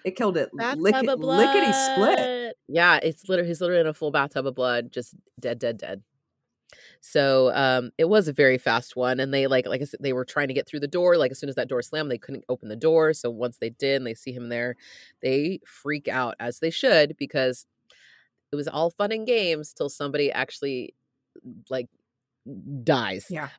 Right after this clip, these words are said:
Speaker 2: Um, so they all try to run and escape, and they tr-, keep trying to leave the hotel, and this is the moment where they realize they are in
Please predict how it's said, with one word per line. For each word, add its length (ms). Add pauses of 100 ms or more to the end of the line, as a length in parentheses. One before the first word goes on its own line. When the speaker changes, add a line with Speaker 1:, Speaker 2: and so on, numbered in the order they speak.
Speaker 2:
Um, 340
so 140
they 120
all 260
try 180
to 80
run 220
and 100
escape, 480 (540)
and 220 (140)
they 160
tr-, 220
keep 140
trying 160
to 80
leave 200
the 80
hotel, 380
and 100
this 140
is 120
the 100
moment 300
where 120
they 100
realize 380
they 160
are 120
in 420